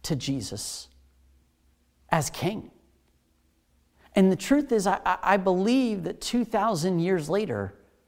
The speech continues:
there are still these same reactions from you and I. The question is, do we know where we fall? You know, that first reaction is from the King Herod.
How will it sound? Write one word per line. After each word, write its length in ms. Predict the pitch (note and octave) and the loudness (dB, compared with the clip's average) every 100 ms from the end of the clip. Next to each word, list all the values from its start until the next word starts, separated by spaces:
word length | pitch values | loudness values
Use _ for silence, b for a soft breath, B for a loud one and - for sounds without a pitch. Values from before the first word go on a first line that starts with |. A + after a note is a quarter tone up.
| _ _ _ _ _ _ - | _ _ _ _ _ _ -10
there 220 | D3 E3 | -2 0
are 160 | F3 E3+ | 2 0
still 680 | - - F#3+ G3 - G2+ - _ _ _ _ - | -4 -6 -4 -4 -6 -12 -20 _ _ _ _ -4
these 200 | D3 C#3+ | -4 -2
same 320 | - D#3+ D3 | -2 -2 0
reactions 760 | C#3 D3 E3 - - A2 G#2+ | 0 -2 -4 -12 -14 -14 -14
from 280 | - - A#2 | -14 -10 -6
you 180 | A#2+ C#3 | -2 -2
and 100 | A2+ | -4
I. 120 | F3 - _ _ _ _ _ _ _ _ _ _ _ _ _ _ _ _ _ _ _ _ _ _ _ _ _ - | -10 -16 _ _ _ _ _ _ _ _ _ _ _ _ _ _ _ _ _ _ _ _ _ _ _ _ _ -20
The 80 | - | -4
question 440 | G3+ G#3+ - F3+ | 0 0 -2 -4
is, 280 | C3 C3 - | -4 -4 -10
do 300 | - B2+ B2+ | -14 -6 -4
we 140 | D#3 | -2
know 100 | F3+ | -2
where 120 | F#3+ F3 | -2 -4
we 120 | A2+ | -8
fall? 600 | - - - - - _ _ _ _ _ _ _ _ _ _ _ b | -10 -8 -8 -8 -16 _ _ _ _ _ _ _ _ _ _ _ b
You 80 | F#3+ | 4
know, 100 | F#3+ | 6
that 200 | G#3 G3 | 6 6
first 260 | A3 G#3+ - | 4 4 0
reaction 440 | F#3+ E3+ E3 - | -2 -2 -4 -8
is 100 | D#3 | -8
from 440 | - D3+ C3 B2+ - - - | -6 -4 -2 -4 -10 -20 -18
the 60 | B2+ | -14
King 280 | - D3 | -2 0
Herod. 360 | A#2 D#3 A2 | 2 0 0